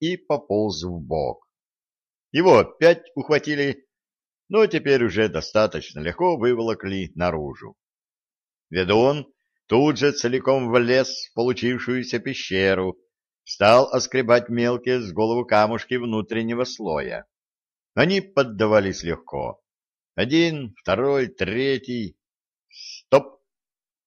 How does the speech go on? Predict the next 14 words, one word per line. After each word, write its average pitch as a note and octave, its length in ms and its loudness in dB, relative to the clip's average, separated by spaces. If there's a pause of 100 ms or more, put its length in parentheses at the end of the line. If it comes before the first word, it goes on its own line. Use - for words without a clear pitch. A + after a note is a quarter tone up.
(520)
За D#2+ 260 2
очередным F#2+ 640 -2
булыжником F2+ 880 -4 (400)
засветилась F#2+ 800 -4
щель. G#2 680 -6 (880)
Олег G2 300 0
наклонился, F#2+ 680 -4
заглянул. F2+ 640 -6 (760)
Корзины, G2+ 840 -6
кувшины, B2 640 -6
горшки. A2 840 -8 (600)
Да B2+ 220 -4
это C3 220 0
кладовка. A2+ 880 -4